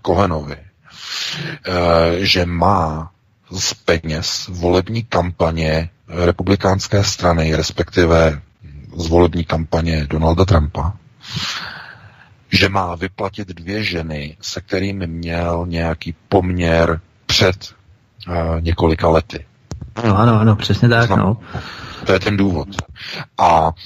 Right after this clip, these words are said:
Speaker 1: eh, jinak, eh, Michael Cohen je,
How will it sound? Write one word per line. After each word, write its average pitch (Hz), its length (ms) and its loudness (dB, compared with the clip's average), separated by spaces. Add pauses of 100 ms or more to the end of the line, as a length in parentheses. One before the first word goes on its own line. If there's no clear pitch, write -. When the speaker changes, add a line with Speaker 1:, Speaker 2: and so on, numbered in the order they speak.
(180)
Speaker 1:
eh, - 40 -2 (1300)
jinak, 101 440 2
eh, 82 420 0
Michael 92 300 -2
Cohen 82 380 -4
je, 76 300 -2